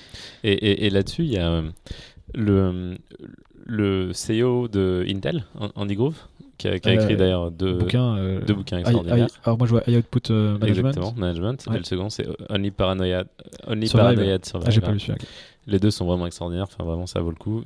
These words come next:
Speaker 1: Après, c'est un peu comme, euh, Dru-, comme Drucker, qui est un,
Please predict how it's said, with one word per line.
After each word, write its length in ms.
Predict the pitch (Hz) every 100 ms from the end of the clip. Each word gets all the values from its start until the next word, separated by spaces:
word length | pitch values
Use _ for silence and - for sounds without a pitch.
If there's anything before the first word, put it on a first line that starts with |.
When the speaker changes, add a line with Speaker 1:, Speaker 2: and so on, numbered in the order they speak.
| -
Speaker 1:
Après, 260 | - - 117
c'est 140 | 117
un 80 | 90
peu 120 | 95
comme, 240 | 104 95 90
euh, 200 | 85 82 85 123 - - _ -
Dru-, 300 | 101 - 117
comme 240 | 101 92 90
Drucker, 300 | 92 - 110 -
qui 80 | 87
est 40 |
un, 220 | 82 80